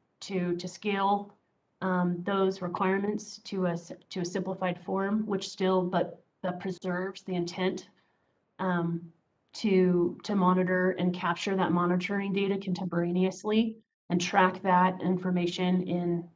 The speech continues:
uh, in a, in some type of database system, which I will speak to in detail later. Um, so changes to this paragraph two in front of you today reflect the comments that were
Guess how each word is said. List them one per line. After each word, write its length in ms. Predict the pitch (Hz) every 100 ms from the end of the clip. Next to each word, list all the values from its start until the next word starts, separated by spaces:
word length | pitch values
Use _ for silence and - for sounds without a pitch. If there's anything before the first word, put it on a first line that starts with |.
| _ _ -
uh, 300 | 170 165 170 - _ -
in 140 | 190
a, 60 | 175 -
in 140 | 185 180
some 180 | 196 196
type 220 | 196 175
of 60 | 165
database 400 | 160 160 165 160
system, 400 | - - 160 196
which 180 | 190 180
I 60 | 180
will 100 | 170
speak 280 | 170 165 170
to 380 | 180 175 175 175 _ _ _ _ -
in 100 | 185
detail 300 | 165 - 92
later. 360 | - - - - _ _ _
Um, 560 | - 180 170 170 170 - - _ _ _ -
so 200 | - 185
changes 380 | 202 220 233 233
to 180 | - 214
this 320 | 196 - - - - -
paragraph 380 | 214 208 175
two 280 | - - 220
in 140 | 220 220
front 140 | 208
of 80 | 196
you 100 | 202
today 600 | 190 180 190 190 190 - - _ _ -
reflect 680 | 196 - 196 190 196 208 185
the 360 | 185 185 185 185
comments 560 | 196 202 208 214 -
that 200 | - 165
were 240 | 185 180